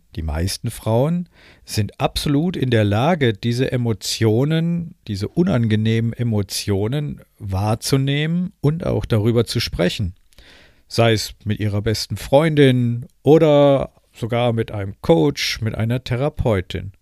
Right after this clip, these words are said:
Wir Männer, wir tun uns da wesentlich schwerer. Warum? Weil wir Männer von Kindesbeinen an gelernt haben, dass Gefühle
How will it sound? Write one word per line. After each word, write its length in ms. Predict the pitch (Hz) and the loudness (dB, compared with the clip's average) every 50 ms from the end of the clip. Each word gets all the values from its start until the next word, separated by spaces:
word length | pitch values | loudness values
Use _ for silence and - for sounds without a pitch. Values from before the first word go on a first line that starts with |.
| _ _ _ _ _ _ _ _ _ _ _ _ _ _ | _ _ _ _ _ _ _ _ _ _ _ _ _ _
Wir 180 | - 123 135 127 | 0 2 2 4
Männer, 540 | 127 131 139 165 185 190 190 185 185 - - _ _ _ _ _ - | 4 4 4 4 4 4 4 2 2 -2 -6 _ _ _ _ _ -2
wir 240 | - 120 143 139 - | 0 2 2 2 2
tun 280 | - 151 156 160 160 | 0 0 0 0 0
uns 260 | 151 143 143 123 - - | -2 -2 -4 -4 -2 0
da 360 | 135 131 131 127 123 - - _ _ _ _ _ _ - | 2 2 4 2 0 -2 -4 _ _ _ _ _ _ -14
wesentlich 800 | 98 95 101 120 135 151 165 156 156 147 135 135 139 139 - - | -8 -2 2 2 4 4 2 0 -2 -4 -4 -4 -4 -2 -2 -2
schwerer. 600 | - - 139 127 117 107 92 87 82 78 113 - _ _ _ _ _ _ _ _ _ _ _ _ _ _ _ _ _ _ | 2 4 4 4 4 4 2 0 -2 -4 -6 -10 _ _ _ _ _ _ _ _ _ _ _ _ _ _ _ _ _ _
Warum? 520 | - 101 95 95 113 120 135 160 180 202 - _ _ _ _ _ _ _ _ _ _ _ | -4 -2 0 2 2 2 2 0 -2 -4 -6 _ _ _ _ _ _ _ _ _ _ _
Weil 180 | - - 127 127 | -2 0 2 4
wir 120 | 127 127 | 4 4
Männer 460 | 127 131 143 156 165 170 165 165 165 - _ _ _ _ | 4 4 2 2 2 2 2 2 0 -4 _ _ _ _
von 520 | - - - - 180 185 202 214 202 - | -18 -8 0 2 2 4 2 0 -6 -6
Kindesbeinen 1120 | - - 214 196 190 156 131 113 - - - - 110 107 107 104 107 107 107 104 101 - - _ | -4 -2 0 0 0 0 0 -2 -2 -2 -2 0 2 2 2 2 2 0 0 -2 -2 -4 -8 _
an 400 | - 107 104 104 104 104 101 98 | -8 -6 -4 -2 -2 -2 -4 -4
gelernt 680 | 92 101 98 98 107 120 139 160 185 196 190 - - - | -2 -2 0 0 0 0 0 0 0 0 -2 -4 -4 -4
haben, 560 | 98 92 90 87 87 95 110 143 165 185 190 - _ _ _ | -2 -2 -2 -2 -4 -4 -6 -6 -6 -8 -8 -12 _ _ _
dass 360 | - 101 101 - - - - | -4 -4 -4 -4 -6 -10 -10
Gefühle 840 | - - - - - - 165 202 214 165 107 107 107 120 151 190 208 | -10 -10 -10 -8 -4 0 0 2 2 2 2 2 2 2 0 0 -2